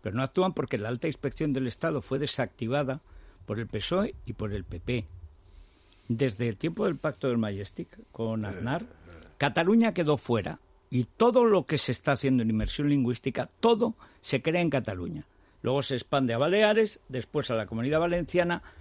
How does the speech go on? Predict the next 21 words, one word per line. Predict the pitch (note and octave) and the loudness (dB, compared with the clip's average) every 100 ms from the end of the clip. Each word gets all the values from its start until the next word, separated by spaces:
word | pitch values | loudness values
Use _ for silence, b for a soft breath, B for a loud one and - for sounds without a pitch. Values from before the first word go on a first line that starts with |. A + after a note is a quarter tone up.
| B B - | B B -6
después | B2 A#2 - F3+ D3 | -4 -2 4 4 4
a | C3+ | 2
Galicia, | C3 F3 F3 C3+ G#2 - - | 4 2 2 0 -2 -4 -14
que | - | -10
lo | G2+ | -8
copia | F#2+ C3 C#3+ B2 | -6 -2 -2 0
Fraga, | D3+ D#3 C3+ G2+ - - | 2 2 2 -2 -10 -8
literalmente, | A2 - A#2 C#3+ D#3 D#3+ D3+ D3+ F3+ B B B B | -6 -4 0 2 2 2 0 -2 -6 B B B B
y | D3+ | 2
luego | F3+ G3 F#3+ A3 - _ _ - | 4 6 4 2 0 _ _ 2
cambian | A3 G#3 E3 A#3+ - - | 4 4 2 -2 -10 -2
el | C3+ B2 | 2 2
sistema | - A#2+ - C#3+ E3 E3+ - - | 0 -2 2 4 4 0 -6 -8
de | - G#2 | -2 0
vi-, | C3+ | 0
que | - | -2
había | A2 C3 C3+ - - | 0 2 0 -2 -4
en | A#2 | -4
el | G#2+ G2+ | -4 -4
País | G2 F#2 | -4 -2
Vasco, | G#2 - - | -4 -4 -8